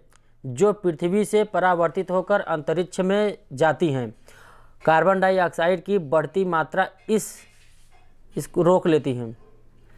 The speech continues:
जिससे पृथ्वी के तापमान में नि-, निरंतर वृद्धि होती रहती है। यह प्रभाव गंधाघर प्रभाव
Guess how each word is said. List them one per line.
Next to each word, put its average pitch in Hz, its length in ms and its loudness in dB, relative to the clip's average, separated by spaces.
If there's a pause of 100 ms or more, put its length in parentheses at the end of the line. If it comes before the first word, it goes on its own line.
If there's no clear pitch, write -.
(760)
जिससे 170 520 2 (100)
पृथ्वी 170 460 -2
के 202 200 0
तापमान 180 500 0
में 196 160 -2
नि-, 165 200 -4
निरंतर 156 500 0
वृद्धि 156 320 -4
होती 156 280 0
रहती 175 280 0
है। 190 240 2
यह 185 160 0
प्रभाव 156 600 0 (2500)
गंधाघर 156 520 2
प्रभाव 151 540 0